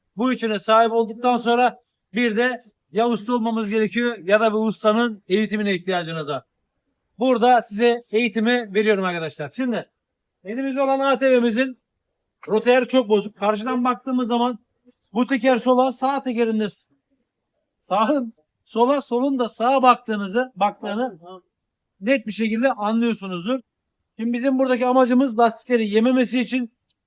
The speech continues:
lastiklerin daha uzun ömürlü gidebilmesi için bunlara ayar çekmemiz gerekiyor. Bunu da nasıl yapacağız? Öncelikle A T V'ye oturuyoruz. Direksiyonu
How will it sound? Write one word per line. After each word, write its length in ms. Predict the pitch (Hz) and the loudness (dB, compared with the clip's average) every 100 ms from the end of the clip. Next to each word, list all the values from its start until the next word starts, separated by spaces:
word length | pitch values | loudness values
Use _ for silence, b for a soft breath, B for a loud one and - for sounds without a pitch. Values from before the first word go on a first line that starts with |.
| _ | _
lastiklerin 560 | 175 208 202 220 247 233 | -6 -6 -4 0 2 2
daha 200 | 214 233 | 4 4
uzun 280 | 240 226 214 | 4 2 0
ömürlü 320 | 220 226 208 | 2 2 0
gidebilmesi 680 | 180 202 220 247 254 196 254 | 0 0 0 0 0 0 -2
için 320 | 190 262 220 _ _ _ | -2 -4 -4 _ _ _
bunlara 480 | 214 254 240 269 254 | -4 0 2 2 0
ayar 260 | 214 247 233 | 0 2 0
çekmemiz 480 | 214 185 190 175 | -2 -6 -8 -8
gerekiyor. 500 | 170 175 170 226 247 233 - - _ _ _ 233 226 | -8 -10 -6 -6 -6 -8 -20 -20 _ _ _ -20 -8
Bunu 200 | 214 247 | -4 0
da 140 | 254 | 0
nasıl 220 | 247 190 | -2 -2
yapacağız? 420 | 226 180 175 233 233 _ _ _ _ _ | -4 -4 -4 -6 -6 _ _ _ _ _
Öncelikle 680 | 196 240 247 262 240 254 269 - _ _ _ _ _ - _ _ - | 0 0 0 -4 -4 -4 -4 -6 _ _ _ _ _ -20 _ _ -2
A 160 | 208 240 | 0 2
T 160 | 262 | 2
V'ye 120 | 269 | 4
oturuyoruz. 480 | 262 254 262 254 240 - _ _ _ _ _ 190 | 4 4 4 4 0 -8 _ _ _ _ _ -2
Direksiyonu 720 | 254 240 - 247 240 277 | 0 0 0 2 2 0